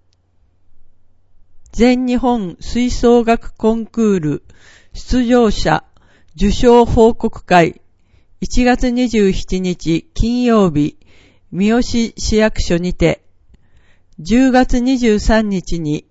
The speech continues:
名古屋市で行われた第七十回全日本吹奏楽コンクール高等学校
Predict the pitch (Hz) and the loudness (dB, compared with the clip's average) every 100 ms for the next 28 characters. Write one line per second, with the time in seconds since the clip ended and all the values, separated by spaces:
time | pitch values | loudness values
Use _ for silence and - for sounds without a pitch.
0 | - 180 185 233 247 - 196 165 - - | -4 -2 2 2 2 0 0 0 0 -4
1 | - 185 180 175 170 156 147 160 _ - | -4 -2 0 2 0 0 0 0 _ -20
2 | _ _ _ - 208 233 190 170 185 196 | _ _ _ 0 2 2 0 -4 -2 0
3 | 220 240 233 - 170 160 - _ - 214 | -2 -2 -4 0 0 0 -6 _ -2 0
4 | 233 240 233 247 196 160 - - 233 233 | 0 -2 -2 -2 -2 -6 -8 -4 -4 0
5 | 247 226 220 226 214 - 214 208 - 226 | 2 2 2 -4 -6 -2 -2 -2 -2 0
6 | 190 160 - _ _ _ - _ _ - | 0 0 -6 _ _ _ -20 _ _ 0
7 | 247 240 - 240 233 220 233 - - 175 | 2 2 4 4 6 4 0 -2 -2 2
8 | 160 - | 2 0